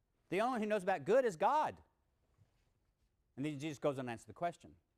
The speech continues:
I think this saying was actually something like this was said by the historical Jesus. Why? Because early followers of Jesus believed Jesus,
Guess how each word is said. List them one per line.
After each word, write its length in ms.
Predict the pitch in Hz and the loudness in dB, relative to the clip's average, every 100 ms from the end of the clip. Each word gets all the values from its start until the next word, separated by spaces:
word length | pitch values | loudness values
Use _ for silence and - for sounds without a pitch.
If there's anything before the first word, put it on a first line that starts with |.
| _ _ _ _ _ _ _ _ _ _ _ _ _ _ | _ _ _ _ _ _ _ _ _ _ _ _ _ _
I 200 | 139 208 | -4 -2
think 320 | 277 156 127 143 - | -2 -6 -8 -10 -6
this 180 | 160 - | -6 -6
saying 520 | - 165 123 143 160 _ _ - | -4 -2 -2 -6 -10 _ _ -8
was 140 | 135 | -4
actually 320 | 139 147 156 151 | -4 -4 -6 -8
something 460 | - - 180 165 | -8 -6 -4 -4
like 180 | 139 135 | -4 -4
this 140 | 151 | -6
was 120 | 156 147 | -8 -6
said 300 | 139 139 127 | -4 -4 -2
by 100 | 139 | -4
the 80 | |
historical 380 | 147 151 160 165 | -4 -6 -6 -6
Jesus. 380 | 147 220 175 92 | -8 -8 -10 -12
Why? 380 | 104 120 156 233 - _ _ | -2 0 2 -2 -10 _ _
Because 300 | 202 - 226 - | -4 0 -2 -2
early 220 | 226 262 | -4 -2
followers 340 | 220 226 220 | -2 -2 -2
of 100 | 180 | -6
Jesus 320 | 151 214 226 | -8 -8 -8
believed 400 | - 180 214 226 | -6 -4 -4 -4
Jesus, 280 | 165 240 202 | -8 -10 -10